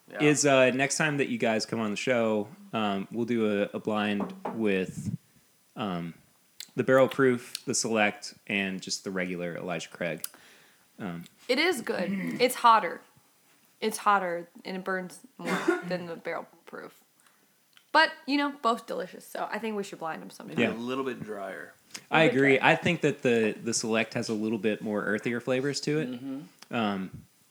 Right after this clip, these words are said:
Speaker 2: it, especially, like, grassiness.
Speaker 1: <laughs>
Speaker 3: Yeah.
Speaker 2: <laughs>
Speaker 3: Yeah.
Speaker 2: But grass
Speaker 3: I
Speaker 2: tastes
Speaker 3: gotcha.
Speaker 2: bad.
Speaker 3: Mm-hmm.
Speaker 2: <laughs>
Speaker 1: Yeah. Now, the cool thing about, you know, for those who are whining about taking the age, you know, the Big Red twelve off the Elijah Craig,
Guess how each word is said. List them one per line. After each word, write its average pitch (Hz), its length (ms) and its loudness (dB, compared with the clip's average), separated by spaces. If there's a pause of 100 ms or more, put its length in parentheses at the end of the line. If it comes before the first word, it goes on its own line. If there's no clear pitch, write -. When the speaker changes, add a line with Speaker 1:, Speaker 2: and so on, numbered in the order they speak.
(160)
Speaker 2:
it, 135 180 0
especially, 127 540 2
like, 104 260 0 (1300)
grassiness. 120 840 -2 (300)
Speaker 1:
<laughs> 285 100 -6 (160)
Speaker 3:
Yeah. 202 260 0 (300)
Speaker 2:
<laughs> 190 320 -2
Speaker 3:
Yeah. 202 240 4
Speaker 2:
But 143 120 0
grass 135 340 0
Speaker 3:
I 226 40 0
Speaker 2:
tastes 208 80 0
Speaker 3:
gotcha. 190 160 4 (400)
Speaker 2:
bad. 214 100 -6
Speaker 3:
Mm-hmm. 208 140 -8 (680)
Speaker 2:
<laughs> - 800 -12
Speaker 1:
Yeah. 101 260 -14 (420)
Now, 143 100 -2
the 156 60 -4
cool 240 200 2
thing 220 120 0
about, 151 420 2
you 139 140 -4
know, 110 280 -4 (220)
for 127 160 -6
those 120 340 0
who 113 140 -6
are 104 140 -6
whining 110 340 -6
about 101 400 -10
taking 104 300 -10
the 98 140 -12
age, 104 520 -12 (100)
you 104 100 -16
know, 98 120 -14
the 98 60 -18
Big 104 180 -12
Red 104 200 -12
twelve 101 420 -12
off 98 200 -12
the - 80 -18
Elijah 98 280 -14
Craig, 104 300 -12